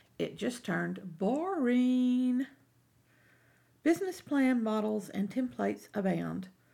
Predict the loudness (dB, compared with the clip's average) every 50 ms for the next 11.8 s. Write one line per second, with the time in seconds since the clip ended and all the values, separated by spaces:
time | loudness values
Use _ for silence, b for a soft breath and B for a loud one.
0 | b b b b b b b b -2 2 4 4 4 4 2 0 0 2 0 0
1 | 0 0 -2 -2 -2 -2 -4 -6 -4 -2 0 0 0 2 2 2 2 2 0 0
2 | 0 0 0 0 -2 -2 -4 -4 -4 -4 -2 -4 -4 -2 -2 -2 -4 -4 -8 -18
3 | -20 _ -12 -6 -4 -2 -2 -4 -4 -2 -2 -2 0 0 -2 -6 -6 -10 -14 -8
4 | -4 -2 -2 -2 0 0 0 2 2 2 0 -2 -4 -6 -6 -4 -2 -2 -2 -2
5 | -4 -6 -8 -8 -8 -8 -8 -8 -12 -16 -18 _ b b b b b b b b
6 | 2 2 4 6 4 4 4 2 0 0 -4 -6 -4 -2 0 0 0 0 -2 -6
7 | -6 -2 -2 0 0 0 -2 0 0 -2 -2 -2 -4 -6 -6 -8 -6 -2 0 0
8 | 0 0 -2 -6 -8 b b b b b b b b 0 0 0 0 -6 -6 0
9 | 2 2 4 4 4 2 2 0 0 0 2 2 2 2 2 0 -2 -2 0 0
10 | 0 0 0 0 0 2 2 2 2 0 0 -2 -4 -4 -4 -4 -4 -4 -6 -6
11 | -4 -4 -2 -2 -2 -2 -2 -2 -2 -2 -2 -2 -4 -6 -10